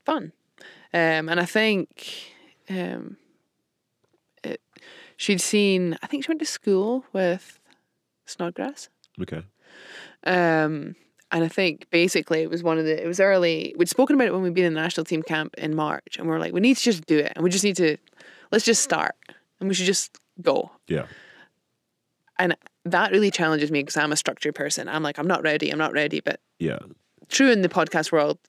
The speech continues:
Speaker 1: just go and fix it as you go is
Speaker 2: Yeah.
Speaker 1: kind of
Speaker 2: For
Speaker 1: the
Speaker 2: sure.
Speaker 1: rule of thumb. Um, so that was all, that was pretty much what we did. I came back here. It was probably a couple of weeks into quarantine where we're like, "Let's just record something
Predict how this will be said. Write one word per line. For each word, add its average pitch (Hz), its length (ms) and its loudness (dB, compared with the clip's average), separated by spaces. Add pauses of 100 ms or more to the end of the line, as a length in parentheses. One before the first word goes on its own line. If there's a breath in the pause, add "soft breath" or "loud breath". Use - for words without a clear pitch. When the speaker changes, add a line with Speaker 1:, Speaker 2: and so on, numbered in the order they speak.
Speaker 1:
just 196 220 2
go 175 300 6
and 160 180 -2
fix - 280 -2
it - 60 -2
as 147 160 -2
you 139 60 -2
go - 320 -6
is - 120 -4
Speaker 2:
Yeah. - 40 -6
Speaker 1:
kind 151 180 -2
of - 120 -6 (460)
Speaker 2:
For - 60 -10
Speaker 1:
the 80 40 -6
Speaker 2:
sure. 156 160 0
Speaker 1:
rule 151 180 4
of 135 80 -2
thumb. 156 260 -6 (640 loud breath)
Um, 160 640 0 (1700 loud breath)
so 180 280 6
that 165 200 2
was 170 120 2
all, 151 120 4 (200)
that 175 140 0
was - 100 -6
pretty - 200 -4
much 151 220 -12
what 175 80 -4
we - 80 -8
did. 190 160 2
I 180 40 -4
came 196 220 -2
back 165 160 0
here. 170 300 2
It 160 40 0
was 160 120 -2
probably 165 240 2
a 165 40 -2
couple 190 280 0
of 165 60 4
weeks 160 220 2
into 156 180 -4
quarantine 156 560 -2
where 147 80 -2
we're 156 80 -2
like, - 160 -4
"Let's - 240 -4
just - 540 -4 (320 soft breath)
record 214 380 2
something 165 260 -2